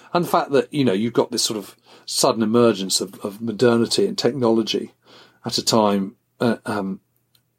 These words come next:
a-, a-, as well as a huge number of people involved in it, I think that all makes it, that all adds up to make it a very kind of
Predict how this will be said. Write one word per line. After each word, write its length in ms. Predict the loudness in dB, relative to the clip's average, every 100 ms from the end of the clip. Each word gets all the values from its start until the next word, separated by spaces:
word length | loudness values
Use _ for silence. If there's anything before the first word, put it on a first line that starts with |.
| _ -20 _ -20 -8
a-, 120 | -8 -2
a-, 260 | -4 -2
as 160 | -4 0
well 440 | 2 4 4 4
as 340 | 2 0 -4 -8 _ _ _ _ _ _ _ _ _ _ _ _ _ _ _
a 60 | -12
huge 400 | -2 2 2 4
number 240 | 2 4
of 100 | 4
people 260 | 4 2 0
involved 400 | 2 4 4 0
in 100 | -8
it, 140 | -8 -8
I 80 |
think 200 | -4 -2
that 160 | 0 0
all 140 | 0
makes 360 | 0 0 -2 0
it, 220 | 0 2
that 160 | -2 0
all 240 | 2 4
adds 280 | 4 2 2
up 180 | 0 0
to 100 | -4
make 220 | -4 -2
it 100 | 0
a 40 | 0
very 220 | 4 2
kind 200 | 2 -2
of 260 | -2 -6